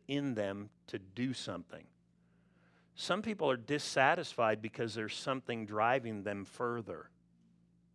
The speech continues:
But they're not all the same. That's why we don't try to do the same things in the church.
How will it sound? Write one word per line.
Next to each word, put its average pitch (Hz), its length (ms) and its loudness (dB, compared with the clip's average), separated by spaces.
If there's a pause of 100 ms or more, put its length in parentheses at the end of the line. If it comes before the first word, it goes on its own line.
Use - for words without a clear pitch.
(1500)
But 156 140 6
they're 139 160 6
not 170 220 6
all 156 200 6
the 127 100 -2
same. 135 420 -2
That's 110 240 0
why 143 160 4
we 139 120 0
don't 139 180 0
try 156 300 0
to 147 100 -4
do 139 180 -2
the 123 120 -4
same 123 360 -2
things 143 380 -4
in 113 140 -4
the 104 60 -10
church. - 560 -8